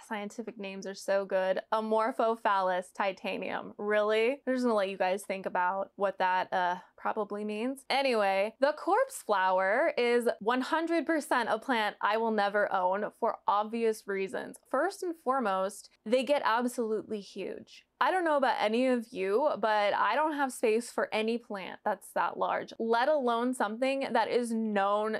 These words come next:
to reek of rotting, decaying, dead flesh. That's right, that's where the plant gets its name, the disgusting smell that is likened to that of a rotting corpse.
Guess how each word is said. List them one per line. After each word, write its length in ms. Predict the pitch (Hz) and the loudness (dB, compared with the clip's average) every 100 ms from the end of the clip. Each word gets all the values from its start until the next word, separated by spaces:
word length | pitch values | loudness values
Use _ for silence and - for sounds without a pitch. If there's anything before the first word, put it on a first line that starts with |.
| - | -4
to 320 | - 254 196 - | 0 0 0 -6
reek 440 | 208 269 254 214 - | 0 2 2 0 -2
of 180 | 226 208 - | -2 -2 -8
rotting, 880 | 208 190 196 220 214 233 247 247 247 - | -12 -10 0 2 4 2 2 0 -2 -2
decaying, 800 | 220 240 - - 220 214 208 - _ | -4 -4 -6 -4 -2 -2 -4 -8 _
dead 440 | 196 190 190 190 - _ _ _ | 0 2 0 -2 -10 _ _ _
flesh. 540 | 208 190 - - - - | 2 2 0 -4 -14 -4
That's 400 | 208 240 247 - | 0 0 0 0
right, 300 | 214 208 208 - | 2 2 0 -6
that's 300 | 180 196 - | 0 0 0
where 100 | 330 | -2
the 80 | 320 | -2
plant 600 | 320 294 262 247 247 190 | -2 -2 0 -2 -4 -10
gets 240 | 170 175 - | -4 -4 -4
its 180 | 294 - | -10 -4
name, 380 | 294 269 240 240 - | -2 -2 -2 -6 -4
the 120 | 226 | -2
disgusting 1160 | 226 262 - - - 269 262 - - 269 262 262 | 0 -4 -6 -16 -2 0 0 -6 -4 -2 0 -4
smell 720 | - - - 226 208 185 185 185 | -8 -12 -4 0 2 2 2 0
that 160 | 185 | 0
is 100 | 208 | -2
likened 460 | 202 202 208 214 208 - | 0 -2 0 -4 -6 -6
to 100 | 220 | -2
that 220 | 196 - | 0 0
of 100 | 208 | 0
a 140 | 226 | -2
rotting 640 | 202 196 208 202 208 202 202 - | -2 -2 0 0 -2 -6 -12 -18
corpse. 640 | - 214 - - - | -2 0 0 -8 -14